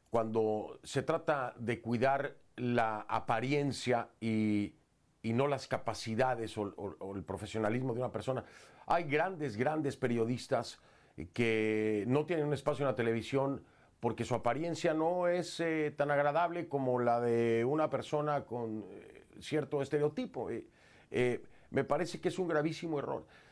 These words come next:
Eh, me ha tocado ver otras televisoras, por ejemplo, en Alemania, en donde ya han superado esto. Ya la imagen, para aparecer en un medio electrónico como la televisión, ya no es fundamental. Eh, buscan el fondo. Y, y creo que en los medios hispanos,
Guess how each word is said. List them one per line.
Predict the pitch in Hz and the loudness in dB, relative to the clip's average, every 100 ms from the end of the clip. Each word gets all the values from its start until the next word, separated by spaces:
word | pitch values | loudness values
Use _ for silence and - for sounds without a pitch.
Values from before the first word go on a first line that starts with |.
| - | -8
Eh, | - 104 | -6 -4
me | - | 0
ha | 131 | 0
tocado | 139 160 156 143 | 0 0 2 2
ver | 147 | 2
otras | 147 139 131 131 | 2 0 0 0
televisoras, | 120 113 120 131 131 | 0 0 0 0 0
por | - 113 | -2 -2
ejemplo, | 120 123 - 123 | -2 -2 -2 0
en | 113 | 2
Alemania, | 107 104 123 143 131 117 113 - - - - | 2 2 2 0 -2 -6 -8 -16 -20 -20 -8
en | - 120 | -2 0
donde | 110 117 110 113 113 113 110 - | 0 0 0 2 4 4 2 -2
ya | 98 143 | 0 0
han | 165 | 0
superado | - 151 151 196 226 | -6 -2 0 2 2
esto. | 127 117 123 - - | 0 -2 -4 -6 -8
Ya | - 143 | -2 0
la | 180 | 2
imagen, | 147 151 196 - - 120 131 - _ - _ | 2 2 0 -2 -4 -4 -6 -14 _ -20 _
para | - 113 | 0 0
aparecer | 110 117 147 | 0 -2 0
en | 139 | 0
un | |
medio | 143 139 | 2 2
electrónico | 120 110 135 123 | 2 2 0 0
como | 110 110 | -2 0
la | 107 | 0
televisión, | 107 98 131 147 - _ _ - | -2 -4 -4 -8 -12 _ _ -8
ya | 120 185 | 0 0
no | 208 190 | 2 0
es | 208 208 | 0 0
fundamental. | - 185 151 139 131 - - 226 - - - _ _ | 0 0 2 0 -2 -2 -4 -8 -14 -20 -20 _ _
Eh, | - - | -14 -12
buscan | 127 131 190 196 | -2 0 2 2
el | 156 | 0
fondo. | 131 202 220 147 107 - _ | 0 0 0 0 -2 -4 _
Y, | 143 151 143 | -2 0 0
y | |
creo | 139 208 | 2 0
que | 208 | 2
en | 147 | 0
los | 127 | 2
medios | 127 156 160 135 | 2 2 2 -2
hispanos, | - 139 143 143 - | -2 -2 0 -4 -8